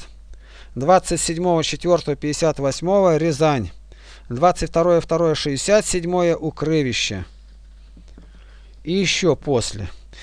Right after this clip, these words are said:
Я спешил тогда, ожидая, что во взрыве своего письма писательскому съезду, если и не погибну, то потеряю свободу писать и доступ к своим рукописям.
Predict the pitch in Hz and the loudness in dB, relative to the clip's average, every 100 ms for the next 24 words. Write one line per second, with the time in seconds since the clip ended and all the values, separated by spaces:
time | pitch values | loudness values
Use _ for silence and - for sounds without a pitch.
0 | - 131 180 165 190 170 254 247 220 190 | -14 0 2 2 -2 2 2 4 4 4
1 | 214 202 160 185 170 147 123 113 - 139 | 8 8 6 4 6 6 6 2 -2 0
2 | 151 143 185 226 185 - 165 170 156 160 | 2 2 2 2 2 0 2 2 2 -2
3 | - 180 196 175 156 180 175 160 - 156 | -6 -2 -2 -2 -2 0 -2 -6 -6 -6
4 | - 151 175 180 156 147 156 - 147 139 | -6 -2 0 0 0 -4 -4 -4 -4 -2
5 | 131 120 120 - 123 135 190 185 190 135 | -4 -4 -6 -4 -4 -2 -4 -2 -4 -4
6 | - - - - - 190 196 180 180 208 | -10 -20 -20 -18 -4 -2 0 0 4 6
7 | 208 180 180 170 190 180 175 160 180 175 | 6 4 2 2 0 -2 -4 0 2 2
8 | 165 143 180 - 147 - 156 156 147 143 | 0 0 0 0 -6 -8 -4 -2 -2 -2
9 | 143 131 117 - 107 | -4 -6 -8 -6 -8